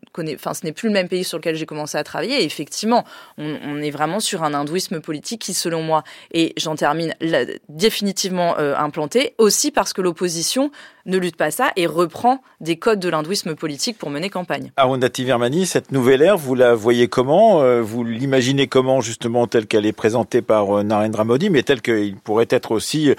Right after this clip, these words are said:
Speaker 2: euh, euh, masquée par Narendra Modi pour dire, euh, autre chose que ce que sera le, l'avenir qu'il rê-, dont il rêve ?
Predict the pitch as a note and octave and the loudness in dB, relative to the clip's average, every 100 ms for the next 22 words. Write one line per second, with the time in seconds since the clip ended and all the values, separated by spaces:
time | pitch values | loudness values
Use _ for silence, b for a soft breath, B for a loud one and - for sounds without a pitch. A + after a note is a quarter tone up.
0 | B B B G#2 G2+ F#2+ F2+ B B G2 | B B B 4 4 2 -2 B B -2
1 | G2 D#3 - A3+ F#3+ B2+ A2 G#2+ A2 G#2+ | 0 0 0 -2 2 4 4 2 2 0
2 | A2 G#2+ C#3 E3 A#2 G2+ G2 B2 A2 G#2+ | 0 0 -2 -4 -2 0 2 2 4 2
3 | G2 - D3+ - B2 - D#3+ - A#2 - | 2 2 0 2 -2 2 0 0 -4 -2
4 | - G#2+ - B2+ A#2 G2+ F#2+ G2+ G#2 G#2+ | -2 -2 2 2 4 2 0 2 2 2
5 | C3+ - G#2+ G#2+ G#2+ A#2 A2 A2+ A2 G2+ | -2 -2 0 4 4 2 -4 -2 4 4
6 | F2+ | 2